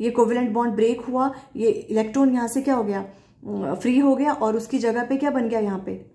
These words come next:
इसने अपना स्पेस छोड़ा, होल बन गया। एक तो ये होल तो बन ही रहे हैं, पर अब हमने जो इम्प्योरिटी आइटम डाला है वो अपने साथ होल लेके आया है,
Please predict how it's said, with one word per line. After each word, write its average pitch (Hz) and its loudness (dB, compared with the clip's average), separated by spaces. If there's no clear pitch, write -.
इसने 196 -8
अपना 240 -2
स्पेस 240 0
छोड़ा, 254 -2
होल 254 2
बन 254 2
गया। 269 -2
एक - 0
तो 294 2
ये 269 4
होल 262 2
तो 285 -2
बन 302 2
ही 392 6
रहे 269 2
हैं, 190 -8
पर 269 -2
अब 226 -4
हमने 254 2
जो 302 2
इम्प्योरिटी 247 2
आइटम 214 -2
डाला 196 -2
है 233 -2
वो 294 -2
अपने 262 0
साथ 285 0
होल 233 6
लेके 220 0
आया 185 -6
है, - -18